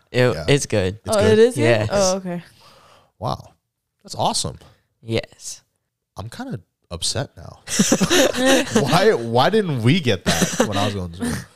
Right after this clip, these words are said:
Speaker 2: Dessert wasn't even in question.
Speaker 3: I didn't really get dessert either.
Speaker 2: I'm trying to think about what my best school lunch was.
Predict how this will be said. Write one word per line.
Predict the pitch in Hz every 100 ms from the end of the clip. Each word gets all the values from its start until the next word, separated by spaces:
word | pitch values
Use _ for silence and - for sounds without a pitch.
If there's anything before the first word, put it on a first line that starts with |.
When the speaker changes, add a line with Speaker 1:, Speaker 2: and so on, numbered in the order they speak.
| _ - - 104
Speaker 2:
Dessert | 139 123 165 247 185
wasn't | 156 156 143
even | 143 123
in | 120 127 131
question. | 117 - 110 - 73 - _ -
Speaker 3:
I | 208
didn't | 247 277
really | 185 175
get | 170 151
dessert | 156 160 160
either. | 156 - 160 _ _ _ _ _
Speaker 2:
I'm | -
trying | 101 180
to |
think | - 147
about | 123 85
what | 87 92
my | 92
best | 80 - 82 85 -
school | - 87 78
lunch | 76 78 -
was. | 78 - -